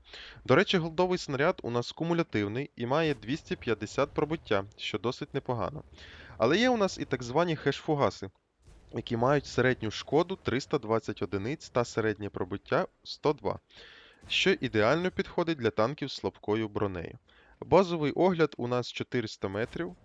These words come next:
а якщо розкачати його оптикою, бойовим братством та вентилем, то виходить непогана цифра у чотириста шістдесят один метр. Чому ж тоді танк займає п'яте місце у моєму рейтингу?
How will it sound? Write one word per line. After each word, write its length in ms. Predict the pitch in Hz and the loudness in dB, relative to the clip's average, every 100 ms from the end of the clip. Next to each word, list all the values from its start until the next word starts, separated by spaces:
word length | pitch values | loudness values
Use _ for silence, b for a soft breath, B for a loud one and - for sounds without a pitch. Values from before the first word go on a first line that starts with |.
| - | -8
а 80 | - | 0
якщо 280 | 110 - 123 | 0 2 2
розкачати 580 | 110 - 113 113 107 95 | 2 -2 -2 0 0 -2
його 280 | 95 95 117 | -6 -2 0
оптикою, 600 | 143 - 139 - 104 104 | 0 -2 -6 -4 -4 0
бойовим 380 | 113 110 110 | 0 0 -2
братством 480 | 98 107 131 - 104 | 0 0 0 -4 -8
та 120 | - | -2
вентилем, 520 | 101 131 170 175 165 160 B B B | 0 0 -2 -4 -4 -6 B B B
то 100 | - | -4
виходить 480 | 104 110 151 139 - | -4 0 0 0 -2
непогана 480 | 110 - 110 104 98 | -2 0 0 0 -4
цифра 420 | - 170 - 160 | -4 -4 -2 -4
у 120 | - 113 | -4 -4
чотириста 600 | - - 131 170 - 131 | -4 -2 -2 -2 -8 -10
шістдесят 540 | 110 98 101 - 113 - | -10 -8 -6 -2 -2 -2
один 340 | 98 107 107 | -6 -4 -4
метр. 360 | 101 87 - - _ B B B B | -4 -6 -8 -16 _ B B B B
Чому 280 | - 151 233 | -2 0 0
ж 120 | - | 0
тоді 220 | 160 127 | 0 0
танк 300 | 123 151 190 | 0 0 0
займає 500 | 143 117 107 123 131 | -2 0 2 2 0
п'яте 360 | 117 113 120 104 | 0 0 0 0
місце 340 | 110 147 - | -2 -4 -2
у 120 | 139 95 | -2 -2
моєму 420 | 98 92 107 107 | -2 0 -2 0
рейтингу? 540 | 92 85 - 95 95 | -2 -4 -8 -16 -16